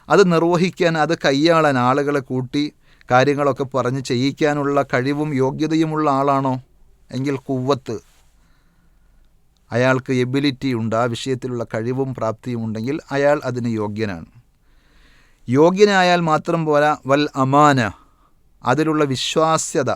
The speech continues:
സത്യസന്ധത, അതും സമൂഹം അയാളെ സംബന്ധിച്ച് അംഗീകരിക്കുന്നുണ്ട് എങ്കിൽ അതാണ് ഇസ്ലാം പറഞ്ഞ രണ്ട് ക്വാളിറ്റികൾ. നേതൃത്വത്തിലേക്ക് അഥവാ ഒരു സമൂഹത്തിൻ്റെ ഉത്തരവാദിത്തം ഏൽപ്പിക്കാൻ നമ്മൾ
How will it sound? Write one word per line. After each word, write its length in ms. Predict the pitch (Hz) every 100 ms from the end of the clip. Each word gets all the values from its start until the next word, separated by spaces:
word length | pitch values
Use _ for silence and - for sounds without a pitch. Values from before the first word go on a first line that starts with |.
| - -
സത്യസന്ധത, 800 | 135 127 - 175 170 160 139 101 - _ _ _ _ _ -
അതും 320 | 139 160 208 208 - _ _ _ _ _
സമൂഹം 500 | - 135 151 160 160 151
അയാളെ 300 | 139 143 143
സംബന്ധിച്ച് 600 | 139 139 139 127 - 139 135 -
അംഗീകരിക്കുന്നുണ്ട് 920 | 123 135 139 139 131 139 135 131 127
എങ്കിൽ 380 | 127 117 120 160 165 _ _ _ _ _ _ _ -
അതാണ് 360 | 143 160 180
ഇസ്ലാം 340 | 180 - 165 160
പറഞ്ഞ 200 | 143 135
രണ്ട് 280 | 131 120 123
ക്വാളിറ്റികൾ. 560 | 127 110 104 - 92 - _ -
നേതൃത്വത്തിലേക്ക് 960 | 110 127 135 123 123 - 117 113 - 139 - - - - - _
അഥവാ 280 | 110 127 135
ഒരു 220 | 131 123 131
സമൂഹത്തിൻ്റെ 640 | 117 113 127 135 123 135 127
ഉത്തരവാദിത്തം 720 | 113 - 135 135 135 127 135 117
ഏൽപ്പിക്കാൻ 580 | 120 117 131 - 147 185 - _ _ _ _ 117
നമ്മൾ 320 | 120 131